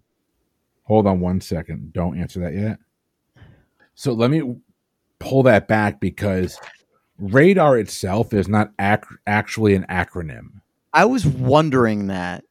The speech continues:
Speaker 2: It is
Speaker 1: Okay.
Speaker 2: not. Radar does stand for something. So what does radar stand for? It is
Speaker 1: That, okay, that makes more sense 'cause it's not like R A D A R.
Speaker 2: It is
Speaker 1: It's
Speaker 2: not.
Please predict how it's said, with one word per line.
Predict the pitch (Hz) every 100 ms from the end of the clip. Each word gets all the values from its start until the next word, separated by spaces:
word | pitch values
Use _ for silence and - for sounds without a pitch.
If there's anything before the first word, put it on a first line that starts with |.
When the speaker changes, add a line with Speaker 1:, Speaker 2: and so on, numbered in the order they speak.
| _ -
Speaker 2:
It | 143 117
is | 120
Speaker 1:
Okay. | 98
Speaker 2:
not. | 90 95 95 80 - - _ _ _ _
Radar | 98 113 165 170 151
does | 127 139 135
stand | - 127 135 131
for | 104
something. | - 73 - - - _ _
So | -
what | 208 120
does | - 123 90
radar | 92 117 123 104 98 95
stand | - 101 92
for? | - 78
It | 170
is |
Speaker 1:
That, | 196 220 220
okay, | 214 185
that | 135 196 247
makes | 247 -
more | 214
sense | 165 180 139
'cause | 160 143
it's | 143
not | 226
like | 214 - 143
R | 151 151 147
A | 143 147 135
D | 110 139 131
A | 120 120 110
R. | 107 98 95 -
Speaker 2:
It | 113 107
is | 101
Speaker 1:
It's | 98
Speaker 2:
not. | 78 - -